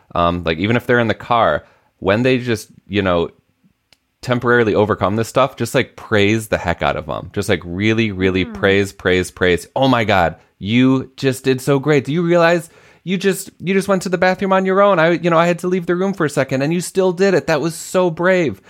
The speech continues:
Speaker 1: That was so amazing." Um, so praise, praise, praise. And then also just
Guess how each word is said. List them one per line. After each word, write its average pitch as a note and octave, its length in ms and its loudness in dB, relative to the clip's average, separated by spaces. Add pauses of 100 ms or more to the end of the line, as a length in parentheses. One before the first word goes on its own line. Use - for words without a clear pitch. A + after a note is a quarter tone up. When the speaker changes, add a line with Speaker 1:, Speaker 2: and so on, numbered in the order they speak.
(180)
Speaker 1:
That E3+ 160 2
was D#3+ 140 -4
so F#3 260 2
amazing." E3+ 640 0 (460)
Um, A2+ 400 2
so - 160 0
praise, C#3 420 0
praise, C3 360 2
praise. A#2 420 2
And B2 180 0
then C3 140 2
also C#3+ 400 2
just A#2+ 400 -2